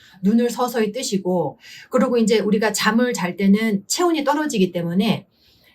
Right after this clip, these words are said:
눈을 뜨는 순간서부터 이제 몸이 서서히 더워져 오는 걸 느끼실 수가 있을 거예요. 이제 우리 몸에서 스트레스 호르몬 코르티솔이라는 게 서서히 분비가 되면서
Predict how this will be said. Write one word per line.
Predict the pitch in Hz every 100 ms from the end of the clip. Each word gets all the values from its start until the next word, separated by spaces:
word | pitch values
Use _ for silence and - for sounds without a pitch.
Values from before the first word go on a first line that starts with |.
| _
눈을 | 196 240 277 277
뜨는 | 311 349 330
순간서부터 | 320 294 269 254 202 196 254 269
이제 | 208
몸이 | 185 208 226
서서히 | 226 285 277 247
더워져 | 165 196 208 208
오는 | 180 175
걸 | 180
느끼실 | 175 180 196
수가 | 185 185 147
있을 | 147 185
거예요. | 151 143 139 - _
이제 | 190
우리 | 190 202
몸에서 | 180 175 175 226 262 277 _ _
스트레스 | - - 349 339
호르몬 | 262 240 214 220
코르티솔이라는 | - 349 330 262 220 208 185 180
게 | 180
서서히 | 180 294 294 226
분비가 | 196 202 196
되면서 | 180 175 175 233 269